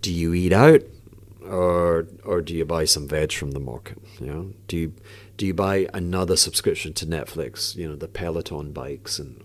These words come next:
all of this. There's a lot of discretionary spending, uh, where you can cut it back.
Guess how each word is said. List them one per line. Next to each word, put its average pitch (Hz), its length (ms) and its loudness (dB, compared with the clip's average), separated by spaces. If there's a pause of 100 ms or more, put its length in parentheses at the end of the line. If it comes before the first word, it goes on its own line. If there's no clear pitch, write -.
all 69 180 -10
of 69 80 -16
this. - 440 -12
There's 98 180 -4
a 110 80 2
lot 110 200 4
of 92 120 0
discretionary - 580 -4
spending, - 400 -8 (640)
uh, 80 120 -8
where 90 240 -4
you 82 80 -6
can 85 80 -12
cut 78 160 -10
it - 80 -16
back. - 320 -18